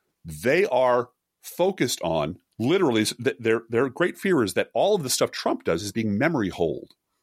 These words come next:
that no one will remember this stuff once the smoke clears. So their mission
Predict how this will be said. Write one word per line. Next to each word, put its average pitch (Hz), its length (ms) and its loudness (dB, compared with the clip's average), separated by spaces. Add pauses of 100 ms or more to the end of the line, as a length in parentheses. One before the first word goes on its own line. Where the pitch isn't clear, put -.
(840)
that 117 100 0
no 117 320 2
one 185 220 2
will 170 140 2
remember 123 640 0
this 92 220 -2
stuff - 460 -2
once 107 340 -2
the - 80 -10
smoke - 400 -2
clears. - 400 -8
So - 160 0
their 110 300 0
mission 208 560 0